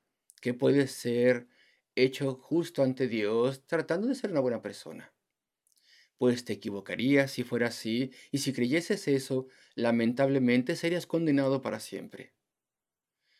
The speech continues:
También tal vez tú puedas pensar en este momento que puedes ser justificado ante Dios a través de tu sinceridad, diciendo: "Siempre que yo sea sincero en lo que creo". Pero estarías mal también. Si tú crees eso,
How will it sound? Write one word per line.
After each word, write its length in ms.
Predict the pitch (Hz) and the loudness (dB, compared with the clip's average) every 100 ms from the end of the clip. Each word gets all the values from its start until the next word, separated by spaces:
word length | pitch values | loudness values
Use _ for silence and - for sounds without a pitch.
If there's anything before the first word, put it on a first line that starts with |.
| _ _ _ - | _ _ _ 0
También 440 | 180 185 131 135 | 2 6 6 6
tal 140 | 160 170 | 4 2
vez 160 | 156 | 0
tú 140 | - 143 | -2 2
puedas 240 | 131 143 | 2 2
pensar 260 | 156 143 127 | -2 2 4
en 100 | 131 | 4
este 220 | 127 165 | 2 0
momento 480 | 170 131 120 131 165 | 2 2 2 0 0
que 120 | 143 | 0
puedes 320 | 151 156 143 | 2 2 0
ser 240 | - 123 | 0 -2
justificado 640 | 143 170 160 143 - 127 131 | 0 -4 -6 -6 -2 0 0
ante 240 | 151 196 | 2 2
Dios 400 | 151 113 123 147 - - - | 2 2 2 2 -2 -14 -6
a 100 | 180 | 2
través 300 | 196 214 208 | 6 6 6
de 80 | 220 | 2
tu 180 | 240 | 0
sinceridad, 840 | 226 262 233 226 208 196 202 190 - - - | 4 4 4 4 2 4 4 4 2 -6 -2
diciendo: 400 | 160 - 185 180 | 0 4 2 2
"Siempre 340 | - 302 339 | 2 2 2
que 120 | 247 | 2
yo 80 | 226 | 0
sea 160 | 202 208 | 0 -2
sincero 480 | - 170 - 175 165 | -2 -2 -2 0 2
en 60 | |
lo 100 | 127 | 2
que 120 | 110 | -2
creo". 380 | 104 98 92 98 _ - - - - _ | -10 -8 -8 -10 _ -20 -20 -20 -20 _
Pero 160 | 151 | 0
estarías 460 | 156 - 185 202 - | 2 2 4 2 2
mal 260 | 139 175 180 | 2 2 0
también. 580 | 131 107 98 104 104 - _ _ | -4 -2 -2 -4 -6 -14 _ _
Si 220 | - 139 | -2 0
tú 160 | 151 | 0
crees 400 | - 214 165 226 | 4 4 4 2
eso, 480 | 120 113 - 113 123 | -2 -2 -2 -4 -4